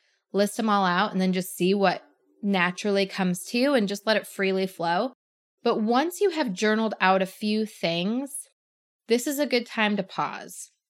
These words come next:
and just to pray about the things that have come up. Maybe go for a walk to clear your head and let God really speak to you.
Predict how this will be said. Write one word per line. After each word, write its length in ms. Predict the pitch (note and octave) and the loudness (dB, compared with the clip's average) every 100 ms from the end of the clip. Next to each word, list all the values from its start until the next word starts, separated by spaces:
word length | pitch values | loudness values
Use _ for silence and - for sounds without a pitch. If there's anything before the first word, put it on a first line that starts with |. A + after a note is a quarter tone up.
| _ _ _ | _ _ _
and 160 | A3 G#3+ | -4 -2
just 180 | B3+ - | -4 -6
to 60 | |
pray 460 | D4 - G3 F#3 F#3+ | -10 -4 0 2 2
about 220 | F#3 F3+ | 0 -2
the 60 | F#3 | -2
things 300 | F#3 F3+ F3+ | -2 -2 -2
that 100 | F3 | -4
have 180 | F#3 | -6
come 180 | - F#3 | -4 -4
up. 120 | D#3 - _ _ _ _ | -4 -10 _ _ _ _
Maybe 260 | A3 B3 D4+ | 0 2 2
go 200 | C#4 C4 | 2 0
for 460 | C4 A#3+ A#3 A#3 - | 0 -2 0 0 0
a 100 | A3 | -2
walk 480 | G3+ D#3+ F3 B3+ - - - | 0 0 0 -2 -8 -18 -12
to 80 | |
clear 240 | G3 G#3+ G#3 | -6 0 2
your 160 | G3+ | 2
head 320 | F#3+ G3 F#3 A3+ | 2 4 4 2
and 140 | G#3 | 0
let 160 | G3+ - | -2 -4
God 260 | F#3+ A#3 | -4 -2
really 200 | C4 C#4 | -2 -2
speak 380 | B3+ - F#3+ - | -4 -6 -8 -8
to 120 | - | -10
you. 320 | F3+ D#3 D3+ | -6 -6 -6